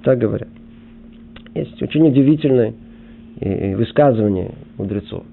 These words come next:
Сказано, что в начале Творец, в начале, э, творения мира, это образно говоря, естественно,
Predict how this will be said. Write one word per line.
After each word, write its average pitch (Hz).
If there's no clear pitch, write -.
Сказано, 190
что 180
в 147
начале 220
Творец, 202
в -
начале, 117
э, 76
творения 175
мира, 208
это -
образно 202
говоря, 160
естественно, 131